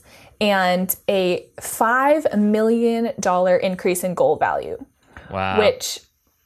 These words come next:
Speaker 1: I know that most people aren't <laughs> measuring those things that granularly, but just the fact that, you know, someone is out there in our space measuring these things and have seen,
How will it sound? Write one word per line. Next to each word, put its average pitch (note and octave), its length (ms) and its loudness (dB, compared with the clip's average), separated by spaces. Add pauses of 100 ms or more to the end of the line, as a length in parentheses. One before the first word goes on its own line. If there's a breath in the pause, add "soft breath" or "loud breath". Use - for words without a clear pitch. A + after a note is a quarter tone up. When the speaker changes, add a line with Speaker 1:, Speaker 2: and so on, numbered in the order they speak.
Speaker 1:
I G#3 140 0
know A#3+ 240 4
that A#3+ 180 2
most G#3+ 320 2
people A#3+ 220 4
aren't F#3+ 280 0
<laughs> G3 80 2
measuring C4 680 0
those G#3 280 2
things G#3+ 360 0
that E3+ 480 -2 (280 loud breath)
granularly, B3+ 880 0 (360 loud breath)
but G3+ 520 0
just A3 380 -2
the E4 100 2
fact G#3+ 380 -4
that, - 260 -2
you F#3+ 100 -4
know, E3+ 200 -2
someone G#3+ 460 0 (100)
is A3+ 360 4
out E3+ 200 -2
there F3 200 2
in D4 320 2
our F#3 260 0
space E3+ 580 -2 (460)
measuring A3 800 -2 (200 loud breath)
these B3 180 0
things C4 240 2
and F#3 160 0
have - 260 -4
seen, A#3 640 -2